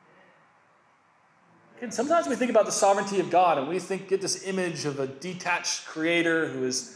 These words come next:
set everything in motion and cares not what happens. You, you, you have a God who knows how bad your prayer life is,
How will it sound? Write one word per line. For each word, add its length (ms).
set 380
everything 360
in 140
motion 380
and 140
cares 300
not 320
what 100
happens. 800
You, 160
you, 220
you 100
have 80
a 60
God 460
who 80
knows 340
how 160
bad 300
your 100
prayer 280
life 300
is, 360